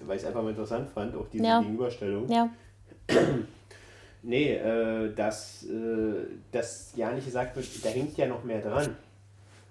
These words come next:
Speaker 1: Dann ist mir bei, so wie sie aussah oder wie wir jetzt aussehen,
Speaker 2: Mhm.
Speaker 1: kann man ja, sag mal, ist ja schon Ähnlichkeit da, sag ich
Speaker 2: Mhm.
Speaker 1: mal, mit einem starken Übergewicht, aber ist ja nicht damit gemacht, dass man jetzt sagt, "Ja, ich, ich mache jetzt eine Diät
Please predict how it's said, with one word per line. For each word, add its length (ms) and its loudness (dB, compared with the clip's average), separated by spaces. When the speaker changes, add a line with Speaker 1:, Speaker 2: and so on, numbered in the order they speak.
Speaker 1:
Dann 140 4
ist 100 4
mir 100 4
bei, 280 4
so 180 2
wie 100 0
sie 220 -4
aussah 500 2
oder 220 2
wie 160 2
wir 200 6
jetzt 140 -2
aussehen, 520 2
Speaker 2:
Mhm. 40 4
Speaker 1:
kann 120 6
man 100 2
ja, 100 2
sag 200 -2
mal, 120 0
ist 120 -4
ja 120 4
schon 220 -2
Ähnlichkeit 640 0
da, 260 4
sag 200 6
ich 100 4
Speaker 2:
Mhm. 60 -2
Speaker 1:
mal, 240 0
mit 80 0
einem 60 0
starken 360 2
Übergewicht, 600 0
aber 160 2
ist 120 -8
ja 60 -2
nicht 220 -2
damit 320 0
gemacht, 360 -2
dass 140 -6
man 120 -4
jetzt 140 -2
sagt, 240 0
"Ja, 160 2
ich, 160 -8
ich 160 -4
mache 160 -2
jetzt 160 -6
eine 80 -2
Diät 480 -2